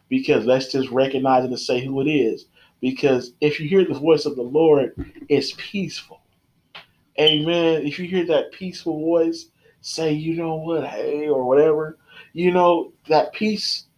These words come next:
that's what it is. That's, that's the Lord speaking. Amen. That still voice. Amen. So if, so like I said, I have a, God has given me vision.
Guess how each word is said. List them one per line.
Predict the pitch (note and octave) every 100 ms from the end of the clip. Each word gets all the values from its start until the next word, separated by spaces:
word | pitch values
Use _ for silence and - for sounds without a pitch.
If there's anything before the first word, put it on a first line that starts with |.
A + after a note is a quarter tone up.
| _ _ _ _ _ -
that's | E3+ F#3 -
what | D3+
it | D3 D#3
is. | D#3+
That's, | D3 F#3 - -
that's | D3+ E3
the | -
Lord | A#2 B2+ E3 C3 -
speaking. | - A2+ F#2 C2+ - _ _ _ _ _ -
Amen. | C3+ D3 D#3+ E3+
That | D3+ C3+
still | - - E3+ D#3+
voice. | B2 C#3+ D#3 A2+ -
Amen. | C#3 C#3 D3 D#3+ D#3 D3+ - _ _ -
So | - D#3 C#3 C3+ - _ _ - -
if, | G3 G#3+ G#3+ - - - - _ _ -
so | - E3 D#3
like | D3+
I | D#3
said, | D3+ E3+ C#3
I | D#3+
have | F3 D3+
a, | B2 A2 - _ _ _ A2+ D3
God | E3+ F3
has | D#3
given | D#3 D3+ C#3
me | C3
vision. | A#2+ F3+ F#3 B2 G2